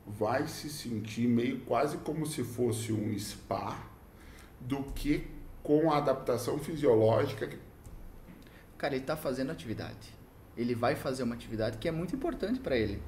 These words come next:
Speaker 2: Então, se, se, se nesse dia eu não alcan-, alcançar o meu objetivo
Speaker 1: Profissional.
Speaker 2: profissional, cara, ele fez uma atividade e não foi, sei lá, fazer qualquer outra coisa.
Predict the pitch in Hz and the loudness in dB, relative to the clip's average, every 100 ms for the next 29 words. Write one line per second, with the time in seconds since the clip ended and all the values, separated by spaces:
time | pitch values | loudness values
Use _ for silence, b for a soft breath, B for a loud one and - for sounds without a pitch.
0 | B B B - 113 147 151 - - 156 | B B B -6 2 2 2 0 0 2
1 | 143 131 - 151 147 202 - 170 147 156 | 4 2 2 6 8 8 4 0 4 8
2 | 135 123 131 170 - 170 151 131 127 139 | 8 8 6 6 4 2 4 4 4 4
3 | 139 - 143 135 135 190 185 143 143 131 | 2 6 6 8 10 10 8 6 0 -2
4 | - 147 123 104 B B 117 110 110 107 | 2 2 2 -2 B B 4 4 4 4
5 | 151 160 - - 143 131 165 226 117 B | 10 10 8 4 4 6 4 2 -2 B
6 | B - - 180 156 - 147 165 160 147 | B -4 0 0 -2 -2 -2 -2 -4 -6
7 | - 123 107 123 147 - - - 147 170 | -4 0 0 0 -2 -8 -10 -6 -2 -2
8 | 165 170 196 196 - 196 160 190 - - | -2 -2 -2 -2 -2 -2 0 -2 -4 -10
9 | - - - - - - - - - 127 | -18 -20 -20 -20 -20 -20 -20 -20 -10 -4
10 | 123 143 143 156 165 151 127 127 127 | -4 -2 -4 -4 -4 -4 -2 -2 -2